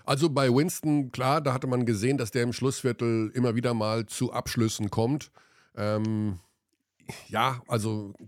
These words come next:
kurioserweise hat Lammers ja drei Tage vorher gegen Baskonia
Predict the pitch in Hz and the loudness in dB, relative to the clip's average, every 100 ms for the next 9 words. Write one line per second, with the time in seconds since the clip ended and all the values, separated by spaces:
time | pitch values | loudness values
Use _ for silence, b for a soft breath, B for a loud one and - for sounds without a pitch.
0 | _ 190 175 165 202 160 120 127 170 156 | _ 4 8 6 6 2 2 2 4 2
1 | 123 131 156 147 131 113 107 143 143 131 | 2 2 2 2 0 0 0 0 2 0
2 | 117 - 139 131 120 123 127 117 - 123 | 0 2 2 2 0 0 0 0 -2 -2
3 | 135 139 | 2 2